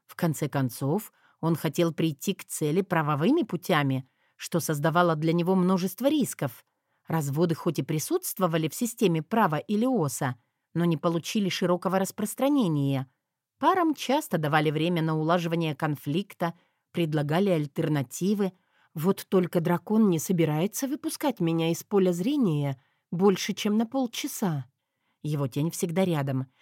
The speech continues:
Нельзя пукнуть, не оглянувшись, не говоря о других личных делах. «Хорошо».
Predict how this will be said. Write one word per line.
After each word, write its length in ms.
Нельзя 380
пукнуть, 580
не 140
оглянувшись, 720
не 140
говоря 380
о 20
других 440
личных 440
делах. 500
«Хорошо». 720